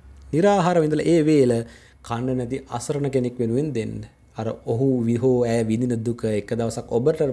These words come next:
අරගෙන ඔබ අර පුරව ගන්න කුස ඔවුන්ගේ කුස පුරව ගන්න.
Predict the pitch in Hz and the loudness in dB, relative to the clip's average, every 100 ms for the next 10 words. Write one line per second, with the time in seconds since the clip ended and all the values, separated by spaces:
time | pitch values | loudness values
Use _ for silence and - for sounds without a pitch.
0 | - - 110 104 104 107 - - - - | -4 -6 -4 -4 -6 -10 -16 -20 -20 -20
1 | - 127 131 139 - - 127 120 120 - | -10 -4 2 2 0 -10 -4 -4 -4 -10
2 | - 131 139 131 127 123 123 127 120 - | -2 2 4 4 2 -2 -2 -2 -2 -6
3 | _ - 127 131 127 113 117 101 101 - | _ -4 -2 0 -2 -4 -8 -8 -8 -10
4 | 104 | -12